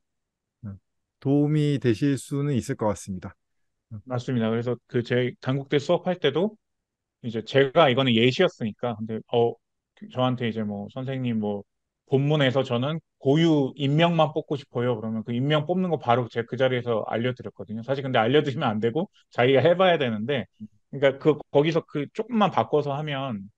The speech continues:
Speaker 2: 될 수 있으니까. 네, 근데 이, 그리고 뒤에 이제 나오지만 요, 요 파일도 다 올려놨어요. 이미 파싱 다 끝내놓은 거.
Speaker 1: 음.
Speaker 2: 그래서 제가 공유를 해놨는데요. 그 구글 문서에. 그거를 쓰시는 것도 주-, 중요하겠지만 결국 요것도 한번 해보면
Speaker 1: 음.
Speaker 2: 좋지 않을까 합니다.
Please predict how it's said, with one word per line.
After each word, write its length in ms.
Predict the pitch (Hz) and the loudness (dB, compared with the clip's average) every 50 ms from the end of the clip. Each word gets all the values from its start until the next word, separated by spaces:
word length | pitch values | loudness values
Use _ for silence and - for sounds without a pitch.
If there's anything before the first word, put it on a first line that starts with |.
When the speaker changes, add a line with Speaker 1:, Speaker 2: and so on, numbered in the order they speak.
| _ _ | _ _
Speaker 2:
될 180 | _ - 110 113 | _ -10 -10 -10
수 140 | - - 120 | -8 -8 -8
있으니까. 680 | 98 - _ 117 110 104 104 _ - 139 135 113 - _ _ _ _ _ _ _ _ _ _ _ _ _ _ _ | -8 -8 _ -12 -12 -12 -12 _ -8 -8 -8 -8 -10 _ _ _ _ _ _ _ _ _ _ _ _ _ _ _
네, 240 | - 120 107 101 | -2 -2 0 0
근데 220 | 98 131 139 147 139 | 0 0 2 2 2
이, 240 | 143 - - 156 151 | 2 0 -6 -8 -6
그리고 420 | - 160 175 185 175 202 196 156 | 0 2 2 6 8 8 8 6
뒤에 300 | - - 147 151 160 151 | 4 0 0 2 2 2
이제 200 | 139 127 143 135 123 - _ | 2 2 0 -2 -2 -4 _
나오지만 500 | - - 117 127 139 135 156 165 160 139 | -2 2 2 2 2 2 0 0 0 2
요, 280 | 127 139 147 143 135 127 | 2 2 2 2 2 4
요 120 | 143 156 151 | 2 2 2
파일도 420 | - 175 185 196 190 185 175 151 | 4 4 6 6 4 4 0 0
다 120 | - 143 127 | 2 2 2
올려놨어요. 540 | 120 127 147 175 156 120 101 - 131 131 123 | 4 4 2 2 0 0 -2 -2 -2 0 0
이미 220 | 107 107 110 107 - - | 0 0 -2 -4 -4 -4
파싱 260 | - 180 - - 165 143 | -6 -6 -6 -6 -8 -8
다 120 | - 113 - | -10 -10 -10
끝내놓은 440 | - - 180 160 143 120 110 104 98 | -10 -10 -8 -8 -6 -6 -8 -8 -10
거. 160 | 95 92 95 _ | -12 -14 -14 _
Speaker 1:
음. 300 | 123 123 120 120 113 110 - _ | -14 -14 -12 -14 -14 -16 -18 _
Speaker 2:
그래서 180 | - 123 120 120 | -12 -10 -10 -8
제가 160 | 113 117 110 - | -8 -8 -6 -4
공유를 340 | 135 135 143 147 147 139 156 | -4 -2 -2 -2 -2 -2 -2
해놨는데요. 640 | 175 185 185 180 165 143 123 107 113 135 135 113 - | -2 -2 -2 -2 -2 -4 -4 -2 0 0 -2 -2 -4
그 100 | - 101 - | -10 -16 -14
구글 240 | - 113 120 127 120 | -12 -10 -6 -6 -6
문서에. 540 | 110 104 104 104 - 117 123 139 147 120 98 - _ _ _ _ _ _ _ _ | -4 -6 -8 -8 -6 -6 -6 -6 -6 -8 -10 -14 _ _ _ _ _ _ _ _
그거를 340 | - 135 147 180 190 185 170 | -4 2 4 4 4 4 2
쓰시는 440 | - - 202 190 - 202 190 190 180 | 2 -2 -4 -4 -4 -4 -6 -4 -4
것도 140 | 131 - - 147 | -6 -6 -8 -14
주-, 400 | - - _ 123 - - - - - _ | -20 -20 _ -20 -20 -18 -18 -20 -14 _
중요하겠지만 760 | 127 131 131 139 160 175 175 175 - - 120 143 151 123 104 | -8 -8 -6 -6 -6 -6 -6 -8 -8 -8 -6 -4 -4 -4 -4
결국 240 | 113 113 120 117 107 | -6 -8 -8 -6 -6
요것도 280 | 113 117 127 - 135 | -8 -8 -8 -8 -10
한번 160 | 135 131 131 | -8 -8 -8
해보면 580 | 151 175 175 185 185 170 131 110 113 131 120 104 - _ _ _ _ _ _ - | -8 -6 -6 -6 -6 -4 -4 -6 -6 -6 -8 -10 -14 _ _ _ _ _ _ -14
Speaker 1:
음. 100 | 98 92 87 _ | -14 -14 -14 _
Speaker 2:
좋지 220 | 107 - - 117 | -18 -14 -12 -12
않을까 260 | 101 101 101 - 110 | -12 -12 -12 -16 -16
합니다. 260 | 104 110 107 104 - | -18 -18 -20 -20 -20